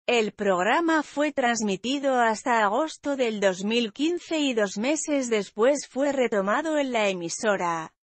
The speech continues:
de radio venezolana en línea T N O Radio, donde continúa su transmisión al momento de escribir esta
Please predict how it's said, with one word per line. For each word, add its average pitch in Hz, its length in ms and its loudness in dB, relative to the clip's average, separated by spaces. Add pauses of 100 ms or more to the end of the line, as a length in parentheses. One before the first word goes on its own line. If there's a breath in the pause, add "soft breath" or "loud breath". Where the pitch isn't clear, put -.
(100)
de 214 300 0
radio 277 480 0
venezolana 214 880 -2
en 214 100 -4
línea 302 460 0
T 269 340 2
N 262 320 0
O 214 60 0
Radio, 269 500 -2
donde 202 380 -2
continúa 294 720 0
su 240 240 -6
transmisión 208 880 -2
al 240 180 0
momento 247 600 -2
de 285 180 2
escribir 240 580 -2
esta 185 680 -6